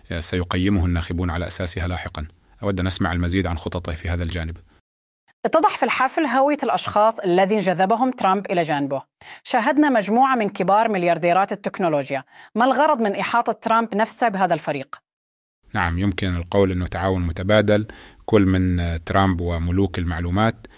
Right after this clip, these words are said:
Speaker 1: هؤلاء يستفيدون من هذا الأمر. وجودهم هناك واحتلالهم هذه المكانة البارزة،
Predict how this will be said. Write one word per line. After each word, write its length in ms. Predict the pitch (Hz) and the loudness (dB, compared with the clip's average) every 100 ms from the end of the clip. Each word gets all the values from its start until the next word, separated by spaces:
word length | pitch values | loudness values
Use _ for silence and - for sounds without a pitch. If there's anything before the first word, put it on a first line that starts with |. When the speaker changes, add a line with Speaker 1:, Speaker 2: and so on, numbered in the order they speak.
| - - | -18 -4
Speaker 1:
هؤلاء 420 | 98 95 104 95 | 0 4 2 2
يستفيدون 580 | - 95 - 90 95 90 | -2 -4 -4 0 0 0
من 140 | 85 | -2
هذا 180 | 92 87 | -2 -4
الأمر. 340 | 92 85 - - _ _ _ _ _ - | -4 -6 -8 -16 _ _ _ _ _ -4
وجودهم 400 | 98 104 95 85 | 0 2 2 0
هناك 400 | 98 98 90 87 | 0 0 -2 -6
واحتلالهم 800 | 87 90 87 - 95 98 87 | -6 -4 -6 -4 -2 0 0
هذه 200 | 95 92 | -2 -2
المكانة 400 | 87 85 104 95 | -2 -2 -2 -2
البارزة، 520 | 87 92 95 87 92 | -2 -2 -2 -2 -4